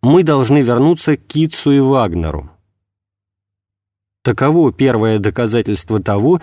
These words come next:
что популярная эволюция — миф.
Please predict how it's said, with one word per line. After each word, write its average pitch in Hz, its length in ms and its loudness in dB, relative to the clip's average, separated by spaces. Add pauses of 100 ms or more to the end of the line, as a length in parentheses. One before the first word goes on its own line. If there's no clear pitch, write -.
(160)
что - 260 -2
популярная 117 840 0
эволюция — 117 920 0
миф. 107 500 -2